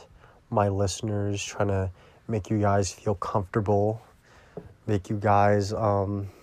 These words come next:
feel like you know me.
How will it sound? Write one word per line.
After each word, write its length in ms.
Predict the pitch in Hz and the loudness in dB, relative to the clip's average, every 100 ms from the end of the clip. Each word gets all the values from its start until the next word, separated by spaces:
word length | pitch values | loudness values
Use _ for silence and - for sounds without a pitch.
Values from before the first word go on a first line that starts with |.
| - - _ _ _ - - _ _ _ - - _ _ _ _ _ _ _ _ _ | -20 -20 _ _ _ -20 -20 _ _ _ -20 -20 _ _ _ _ _ _ _ _ _
feel 720 | - - 117 107 101 101 101 | -20 -6 0 2 4 4 2
like 600 | 98 98 101 95 - - - _ _ _ _ _ _ _ _ _ _ _ _ _ _ _ _ | 2 2 0 -4 -10 -20 -20 _ _ _ _ _ _ _ _ _ _ _ _ _ _ _ _
you 200 | 120 107 | -4 -2
know 320 | 101 92 95 | 0 2 2
me. 360 | 101 107 110 110 | 0 0 -2 -4